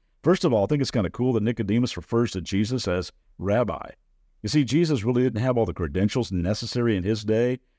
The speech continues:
to be officially honored by the Pharisees with such a distinguished title.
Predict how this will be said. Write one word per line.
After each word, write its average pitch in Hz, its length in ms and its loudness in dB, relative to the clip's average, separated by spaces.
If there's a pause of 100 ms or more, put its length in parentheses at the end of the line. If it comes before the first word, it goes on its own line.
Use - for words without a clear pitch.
(140)
to 120 60 0
be 120 120 4
officially 113 500 2
honored 113 320 0
by 101 120 2
the 87 100 0
Pharisees 147 800 -2 (240)
with 101 120 -4
such 110 220 2
a 101 60 2
distinguished 87 520 -2
title. - 340 -4